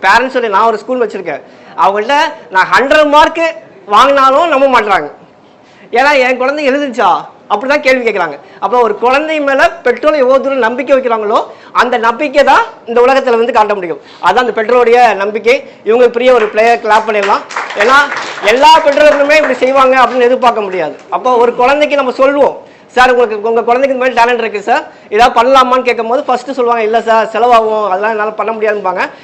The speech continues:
அவங்களுக்கு மோட்டிவேட் பண்ணி, "இல்ல சார் எதுனா என் பிள்ளை பாத்தீங்க பா-, அவன் பண்றது, ஆ, ஸ்பீடை பாத்தீங்கன்னா இரு-, பன்-, பன்னெண்டு நிமிஷத்துல ஸ்டார்ட் ப-, முடிக்கிற மாதிரி தான் பிளான் பண்ணியிருக்கோம்." இப்ப நம்மளுக்கு சில பேருக்கு உங்களுக்கு தெளிவா வராது அப்படின்னா டைமை கட் பண்ணிட்டு நீ என்ன வரையலாம் வரைன்னு சொல்லியிருக்கோம்.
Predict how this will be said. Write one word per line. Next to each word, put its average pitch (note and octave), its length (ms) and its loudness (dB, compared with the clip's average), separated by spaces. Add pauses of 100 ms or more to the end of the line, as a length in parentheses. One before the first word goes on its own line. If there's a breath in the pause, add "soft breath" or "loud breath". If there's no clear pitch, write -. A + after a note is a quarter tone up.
(160 loud breath)
அவங்களுக்கு C#4+ 600 0
மோட்டிவேட் C#4+ 480 2
பண்ணி, C4 340 2 (120)
"இல்ல A#3+ 200 -2
சார் B3+ 140 0
எதுனா B3 360 2
என் B3 140 -2
பிள்ளை C4 200 -6
பாத்தீங்க B3 280 -2
பா-, G#3+ 200 2
அவன் G3 120 -4
பண்றது, C4+ 460 0 (500 loud breath)
ஆ, F#3+ 360 2
ஸ்பீடை D4+ 520 -2
பாத்தீங்கன்னா B3 380 -2
இரு-, C#4+ 440 -4
பன்-, A3 200 -2 (120)
பன்னெண்டு C#4+ 300 0
நிமிஷத்துல C#4+ 320 -2
ஸ்டார்ட் B3 280 -2
ப-, A3+ 60 -8
முடிக்கிற A3 420 -2
மாதிரி A#3+ 100 -4
தான் B3+ 160 -2
பிளான் A3 180 0
பண்ணியிருக்கோம்." E3+ 320 -6 (300 loud breath)
இப்ப F#3+ 180 -4
நம்மளுக்கு G#3 320 -2
சில A#3 240 -2
பேருக்கு C4 260 0
உங்களுக்கு B3 300 -2
தெளிவா C#4 280 2
வராது A#3 460 2
அப்படின்னா G3 340 -4 (140)
டைமை B3+ 320 0
கட் G#3+ 200 -4
பண்ணிட்டு G3+ 300 -4
நீ A#3+ 80 -6
என்ன A#3 240 -4
வரையலாம் A3+ 380 -2
வரைன்னு G#3+ 240 -4
சொல்லியிருக்கோம். F#3 360 -4